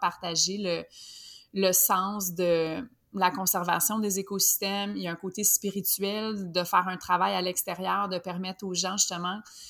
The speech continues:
de, de sentir que c'est accessible, puis pas juste accessible, mais c'est profond comme expérience aussi. Là, évidemment, bon, on est passionnés de l'eau les deux, mais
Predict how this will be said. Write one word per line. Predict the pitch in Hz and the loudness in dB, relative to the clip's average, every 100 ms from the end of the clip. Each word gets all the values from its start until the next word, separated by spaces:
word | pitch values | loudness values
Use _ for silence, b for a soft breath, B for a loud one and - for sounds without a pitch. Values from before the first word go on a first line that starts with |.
| B B | B B
de, | 170 180 - | -4 -4 -2
de | 180 | -2
sentir | 175 190 170 190 202 | 0 0 0 -2 -4
que | 202 | -2
c'est | 196 202 - | -2 -2 -2
accessible, | 190 - - 190 - - 220 247 269 220 190 - _ | -2 0 0 2 4 4 4 0 0 -2 -6 -12 _
puis | - 196 | -8 -4
pas | 220 | -2
juste | 208 262 | 0 0
accessible, | 202 - 180 - 247 | -2 -2 -2 -2 0
mais | 226 | 0
c'est | 185 190 | 0 -4
profond | - 196 180 180 226 | -4 -4 -4 -4 -6
comme | 208 180 | -4 -4
expérience | 175 190 180 180 196 - | -4 -6 -8 -8 -4 -4
aussi. | 185 - 220 - B B - | -2 -2 -4 -8 B B 0
Là, | 240 | 2
évidemment, | 220 214 202 226 | 6 6 8 8
bon, | 190 165 | 8 6
on | 190 | 4
est | 190 | 2
passionnés | 202 202 202 202 | 2 2 2 2
de | 185 | 2
l'eau | 240 | 2
les | 254 190 | 4 4
deux, | 170 262 330 | 2 0 2
mais | 196 | 0